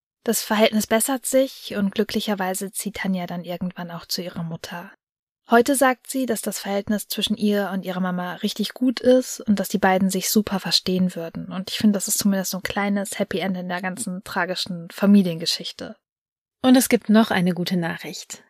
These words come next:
Speaker 2: Eine, die Tanja Mut gemacht und ihr gezeigt hat, dass sie nicht alleine dasteht.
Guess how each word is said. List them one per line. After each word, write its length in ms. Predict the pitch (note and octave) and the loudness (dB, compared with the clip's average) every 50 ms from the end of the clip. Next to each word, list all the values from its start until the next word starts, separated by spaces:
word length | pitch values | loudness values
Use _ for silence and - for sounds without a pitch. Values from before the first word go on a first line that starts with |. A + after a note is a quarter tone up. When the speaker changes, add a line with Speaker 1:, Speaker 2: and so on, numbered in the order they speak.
| _ - | _ 4
Speaker 2:
Eine, 220 | A3+ A3+ A#3 A#3 | 6 8 8 8
die 100 | G#3+ G#3 | 6 4
Tanja 340 | - - A3+ A3+ A3 G#3+ G#3 | 2 2 4 6 6 8 8
Mut 240 | G#3 A3+ C4 - - | 6 6 4 2 0
gemacht 460 | - E3+ E3+ F#3 G#3+ - - - - | 0 2 4 2 2 0 -2 -6 -4
und 100 | A3+ G#3+ | 0 0
ihr 80 | A3+ A3 | 2 2
gezeigt 480 | A3 G#3+ - - A#3 A3+ A3+ _ - | 2 2 2 2 2 2 0 _ -4
hat, 300 | B3+ B3+ B3 - - _ _ - | -6 -4 -4 -6 -10 _ _ -10
dass 120 | B3 A#3 | -6 -2
sie 100 | B3 B3 | 2 2
nicht 180 | B3 A#3+ B3 B3+ | 2 2 2 0
alleine 360 | B3 A#3 G#3+ G3 F#3 E3 - | 2 2 2 2 0 -2 -4
dasteht. 680 | - F3 F3 - - - - G#2 - - - - _ | -6 -4 -4 -4 -4 -4 -8 -12 -12 -14 -16 -18 _